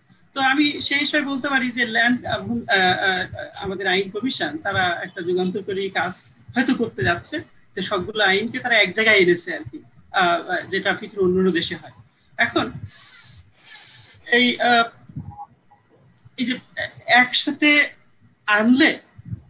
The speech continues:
মানে, এই, মানে কি সুবিধা, আহ, কি অসুবিধা হতে পারে, সেই বিষয়গুলো আমি একটু বলছি। যেমন কথার কথা, আহ, ল্যান্ড ল আমরা যেহেতু, আহ, আমরা দেশে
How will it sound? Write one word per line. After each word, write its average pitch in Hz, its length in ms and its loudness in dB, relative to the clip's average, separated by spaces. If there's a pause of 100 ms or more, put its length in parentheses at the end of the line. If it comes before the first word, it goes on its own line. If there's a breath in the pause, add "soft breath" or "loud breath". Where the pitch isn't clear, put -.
(840)
মানে, 226 240 4
এই, 214 340 0 (440)
মানে 240 120 0
কি 247 160 -2
সুবিধা, 240 400 6
আহ, 196 500 6 (100)
কি 220 160 -2
অসুবিধা 202 600 2
হতে 240 260 -2
পারে, 185 200 0 (300)
সেই 240 200 2
বিষয়গুলো 214 440 2
আমি 185 180 4
একটু 190 180 -6
বলছি। 220 320 -4
যেমন 269 280 -2
কথার 247 220 2
কথা, 226 220 -2 (600 soft breath)
আহ, 202 600 0 (260)
ল্যান্ড 254 360 4
ল 269 40 0 (460)
আমরা 233 200 -2
যেহেতু, 240 460 -4
আহ, 214 220 -2
আমরা 214 160 -2
দেশে 233 360 -2